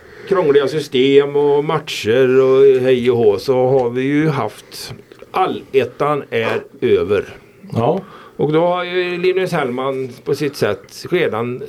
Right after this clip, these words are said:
Speaker 1: sett vårtecken.
Speaker 2: Ja, det är ju lite elakt sagt,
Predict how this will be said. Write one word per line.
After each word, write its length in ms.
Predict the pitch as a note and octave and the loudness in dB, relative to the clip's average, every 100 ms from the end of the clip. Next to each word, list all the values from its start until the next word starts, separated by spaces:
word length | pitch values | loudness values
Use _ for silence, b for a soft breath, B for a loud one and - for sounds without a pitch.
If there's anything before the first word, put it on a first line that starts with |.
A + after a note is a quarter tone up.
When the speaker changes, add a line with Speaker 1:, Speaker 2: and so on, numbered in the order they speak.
| - | -14
Speaker 1:
sett 520 | D#3+ C#3+ G#2 - - - - | -10 -6 -6 -6 -20 -20 -6
vårtecken. 540 | C3 C#3 - E2+ - - - B B B B B | 0 0 0 -8 -12 -18 -20 B B B B B
Speaker 2:
Ja, 360 | - G3+ D#3 E3+ E3+ D3+ | 0 4 4 4 0 -6
det 200 | D3+ D#3+ | -2 2
är 60 | |
ju 80 | D3+ | 4
lite 240 | D3 - | 2 2
elakt 400 | D3+ D#3 C3 B2+ | 4 6 4 2
sagt, 240 | - B2+ | 0 -2